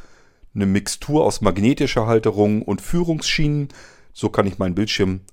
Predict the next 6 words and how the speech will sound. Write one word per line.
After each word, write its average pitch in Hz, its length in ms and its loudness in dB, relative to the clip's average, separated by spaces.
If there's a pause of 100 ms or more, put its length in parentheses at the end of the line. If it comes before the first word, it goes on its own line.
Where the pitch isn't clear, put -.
(140)
an 107 260 4
die 98 120 -6
Tastatur - 640 -6
pappen 160 560 2 (840)
und, 123 440 2
äh, 117 320 2